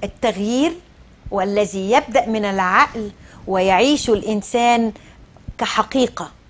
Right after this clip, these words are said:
يعيش العقل تفكير، والعقل كأنه بالظبط بيعيش حقيقة، وبالتالي هتتجدد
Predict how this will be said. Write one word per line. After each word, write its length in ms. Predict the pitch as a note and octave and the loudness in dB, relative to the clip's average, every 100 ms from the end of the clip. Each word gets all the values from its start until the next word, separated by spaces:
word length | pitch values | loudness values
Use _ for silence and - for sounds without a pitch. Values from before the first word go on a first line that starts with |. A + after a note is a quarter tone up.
| _ | _
يعيش 420 | G#3 F#3+ A#3+ A#3 G#3+ | -2 0 0 0 -2
العقل 640 | F#3 G3 B3+ G#3 G3 G3 - | 2 4 2 2 -4 -4 -2
تفكير، 520 | A3+ - A#3 G3+ F3 | -4 -4 -4 -2 0
والعقل 600 | F3+ F#3+ G3 D#4+ - A3+ | 0 2 4 4 2 -4
كأنه 540 | G#3 B3+ A#3+ E4 C#4 A3+ | 0 2 6 6 6 4
بالظبط 440 | G3+ - A3+ - - - - G3 | 2 6 4 4 -2 -20 -10 -2
بيعيش 440 | G3+ F#3+ G#3+ - | 0 2 -2 -4
حقيقة، 500 | - E3 F#3+ D3 F3+ | -8 -6 -6 -6 -4
وبالتالي 680 | F3+ G3 - A3+ A3+ A3 G#3+ - - | -4 -6 -4 0 2 2 -2 -8 -8
هتتجدد 1000 | F3+ F3+ - F#3 F#3+ B3 G#3+ G3 A#3 G3+ | -6 -6 -8 -6 4 4 2 -2 0 0